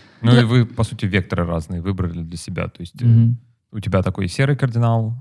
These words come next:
Speaker 1: а жена — это больше на, работа на публику.
Speaker 3: Мгм, мгм.
Speaker 2: Мне, кстати, недавно, когда,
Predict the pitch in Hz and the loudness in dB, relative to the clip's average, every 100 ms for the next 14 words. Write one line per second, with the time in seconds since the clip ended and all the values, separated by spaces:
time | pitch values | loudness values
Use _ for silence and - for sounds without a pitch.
0 | 139 107 90 87 85 85 - 85 87 92 | -8 -2 0 0 -2 -4 -6 -8 -4 -2
1 | 107 92 85 87 87 - 92 87 90 - | 0 -2 -6 -8 -8 -8 -8 -8 -10 -12
2 | 95 87 117 107 95 101 90 87 82 - | -12 -10 -8 -8 -6 -8 -8 -8 -12 -14
3 | - 123 117 113 117 - 107 113 _ _ | 2 6 8 6 2 -2 -10 -12 _ _
4 | _ _ 226 220 214 - 220 214 220 214 | _ _ 6 6 6 2 2 8 8 10
5 | 208 202 202 208 214 196 202 190 185 180 | 8 6 4 0 -4 0 0 2 0 -2